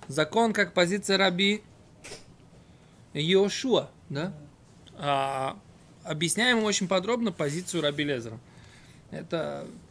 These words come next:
как минимум, э, интересно, да? Как минимум интересно, почему это так.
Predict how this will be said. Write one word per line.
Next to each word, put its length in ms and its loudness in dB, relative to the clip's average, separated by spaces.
как 220 -8
минимум, 640 0
э, 1000 -6
интересно, 640 4
да? 220 -6
Как 260 -8
минимум 360 -2
интересно, 500 -6
почему 380 -2
это 160 -2
так. 280 4